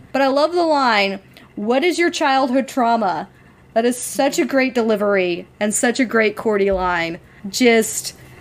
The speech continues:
shows so much about her character again, of just how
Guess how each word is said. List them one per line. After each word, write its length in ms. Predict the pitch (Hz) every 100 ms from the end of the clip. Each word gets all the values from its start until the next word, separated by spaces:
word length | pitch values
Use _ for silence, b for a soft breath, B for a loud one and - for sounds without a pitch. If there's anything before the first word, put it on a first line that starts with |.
| B
shows 640 | - - - - 196 277 269
so 160 | 269 240
much 240 | 226 214
about 240 | 208 196
her 100 | 196 202
character 520 | 220 196 190 202 196
again, 480 | 190 208 180 175 170 B B -
of 140 | 190
just 340 | - 208 190
how 680 | - - 240 233 220 208 202